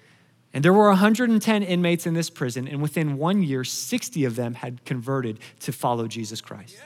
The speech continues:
Isn't that amazing? And I say that to remind us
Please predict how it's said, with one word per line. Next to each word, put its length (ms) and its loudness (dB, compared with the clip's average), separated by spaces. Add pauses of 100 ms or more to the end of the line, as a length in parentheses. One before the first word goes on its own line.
(1700)
Isn't 100 -12
that 160 6
amazing? 500 4 (4000)
And 120 2
I 60 6
say 320 8
that 320 6
to 140 -2
remind 520 4
us 380 0